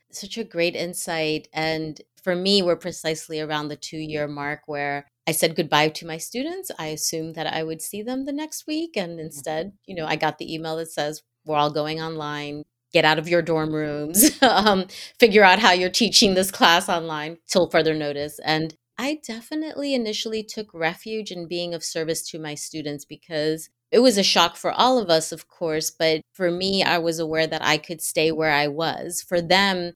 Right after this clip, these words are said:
they just had a few days to take everything and head back home. And for some of them, they could not head back home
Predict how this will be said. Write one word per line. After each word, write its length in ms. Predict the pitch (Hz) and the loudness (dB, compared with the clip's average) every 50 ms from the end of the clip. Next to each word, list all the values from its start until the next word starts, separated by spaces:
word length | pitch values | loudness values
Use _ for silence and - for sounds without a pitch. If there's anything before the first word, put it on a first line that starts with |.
| _ | _
they 100 | 156 160 | -6 -4
just 280 | 156 165 165 160 160 - - - | -4 -4 -6 -6 -6 -10 -12 -10
had 280 | - 151 151 147 147 147 | -8 -6 -4 -4 -6 -6
a 100 | - 156 | -10 -14
few 340 | 147 - - - 170 175 170 151 | -16 -18 -16 -12 -10 -10 -6 -2
days 420 | - 160 156 156 151 156 151 - - | 0 0 2 2 0 -2 -6 -10 -14
to 120 | - - 156 | -16 -16 -16
take 400 | - - 170 151 147 143 - _ - | -12 -10 -8 -8 -8 -10 -8 _ -2
everything 800 | 156 156 151 160 156 156 - 160 156 151 151 147 151 151 151 - - | -2 0 0 0 -2 -2 -2 -4 -4 -2 -2 -4 -4 -6 -8 -8 -10
and 480 | - 147 147 147 147 143 143 147 143 - _ _ _ _ | -8 -8 -8 -6 -8 -8 -10 -10 -12 -14 _ _ _ _
head 240 | - - 196 190 170 | 0 2 2 4 6
back 260 | - 190 175 175 - | 6 4 4 4 2
home. 320 | - - 277 254 247 220 202 | -2 0 2 2 4 4 2
And 180 | 175 175 170 | 0 -2 -2
for 120 | - - 175 | -4 -6 -6
some 240 | - - 196 202 196 | -4 -4 -4 -4 -4
of 100 | 180 175 | -6 -6
them, 180 | 185 175 175 170 | -6 -4 0 0
they 100 | 175 170 | 0 0
could 180 | - 208 190 | -2 -6 -4
not 220 | 208 233 254 262 - | -2 0 0 -2 -2
head 240 | - 190 160 151 | -4 -6 -6 -4
back 240 | - 151 143 143 - _ _ | -2 -2 -2 -2 -4 _ _
home 480 | 165 151 147 147 147 147 147 156 156 | -14 -12 -10 -10 -8 -8 -10 -10 -14